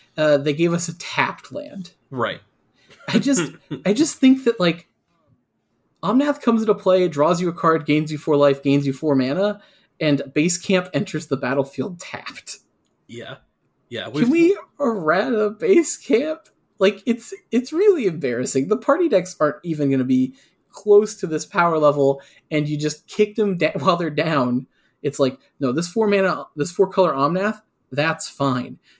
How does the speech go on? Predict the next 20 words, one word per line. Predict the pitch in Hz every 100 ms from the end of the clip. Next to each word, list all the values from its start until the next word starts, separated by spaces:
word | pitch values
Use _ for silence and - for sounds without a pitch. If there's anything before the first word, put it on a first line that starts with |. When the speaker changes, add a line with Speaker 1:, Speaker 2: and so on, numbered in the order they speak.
| _
Speaker 1:
Your | 170 202
aggro | 131 160 185
deck | 190 196 196
that | 147
wants | 151 -
to | -
be | 143
three | 135 139 135
colors, | 131 202 220 240 247 - - _ _ _ -
unacceptable. | 143 135 - 127 - 120 120 - _ _
Tapped | - 147 139 -
land | 139 135 127
for | -
you, | 131 127 131 110 123 _ _
Speaker 2:
Mm-hmm. | 127
Speaker 1:
okay?" | 120 117 135 175 - _ _
You | 156
know, | 143 143 165
like, | 127 131 _ _ _
worse, | 135 135 156 170 202 - - -